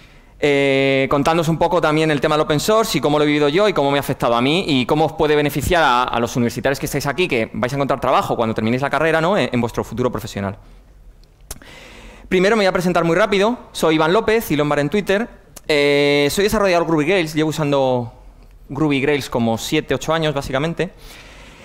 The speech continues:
Y actualmente estoy trabajando en oci. oci es la empresa que está sponsorizando el, el desarrollo de, del framework Grails y yo soy parte de, del equipo de desarrollo de Grails.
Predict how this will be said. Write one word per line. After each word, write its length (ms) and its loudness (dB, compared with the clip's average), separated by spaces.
Y 120 2
actualmente 380 0
estoy 140 -2
trabajando 420 2
en 80 2
oci. 420 0
oci 240 -2
es 80 2
la 80 2
empresa 320 -2
que 80 -6
está 180 -2
sponsorizando 640 0
el, 260 2
el 100 0
desarrollo 420 -2
de, 320 0
del 140 -2
framework 360 -2
Grails 380 -2
y 60 -6
yo 100 -2
soy 120 -6
parte 260 -2
de, 200 0
del 140 -2
equipo 200 -2
de 40 2
desarrollo 300 -2
de 80 0
Grails. 380 -4